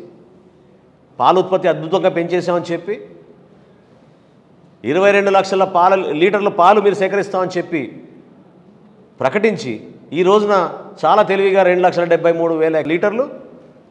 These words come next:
అమూల్ డైరీకి ఇస్తున్నామని చెప్తున్నారు. మంత్రి గారు దీనికి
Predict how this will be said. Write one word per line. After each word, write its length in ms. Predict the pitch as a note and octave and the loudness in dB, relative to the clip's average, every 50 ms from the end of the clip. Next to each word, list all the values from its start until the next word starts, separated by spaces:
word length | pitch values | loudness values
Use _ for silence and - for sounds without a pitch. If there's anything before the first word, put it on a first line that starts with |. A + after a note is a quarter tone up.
| - | -4
అమూల్ 200 | A#2 F#3 C#4 C4 A3 | 0 0 2 2 2
డైరీకి 220 | G#3 G3 F#3 F3+ F3+ | 2 2 0 0 -2
ఇస్తున్నామని 320 | - - E3+ E3+ E3+ D3+ C#3 | -2 -2 -2 -2 0 -2 -4
చెప్తున్నారు. 380 | A#2 - - G#2+ G2 E2 - - - - - - - - - - _ _ _ _ - - | -6 -6 -10 -10 -10 -10 -12 -16 -20 -20 -20 -20 -20 -20 -20 -20 _ _ _ _ -10 -6
మంత్రి 240 | A2+ D3 D#3 F#3 F#3+ F3+ | -6 -4 -2 -2 2 4
గారు 120 | G3 F#3+ F3 | 4 4 4
దీనికి 240 | F3 E3 D3 D3+ | 2 -2 -2 -6